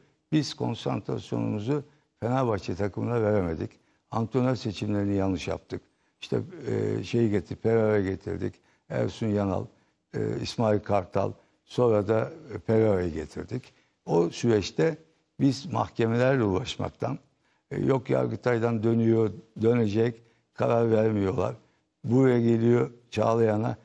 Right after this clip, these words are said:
bu karar ne zaman Ankara'ya gidecek? Bütün konumuz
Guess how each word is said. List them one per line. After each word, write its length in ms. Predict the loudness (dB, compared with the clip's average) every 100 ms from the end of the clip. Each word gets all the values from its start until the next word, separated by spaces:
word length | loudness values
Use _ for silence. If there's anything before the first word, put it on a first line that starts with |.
| _ _ -6
bu 140 | -2
karar 360 | 2 4 4 2
ne 100 | 2
zaman 280 | 2 2
Ankara'ya 460 | 0 0 0 2 2
gidecek? 460 | 0 -2 -2 -4 -8 _ _ -6
Bütün 420 | 0 2 2 -2 -10 -20 -20 -4
konumuz 580 | 0 2 2 0 -4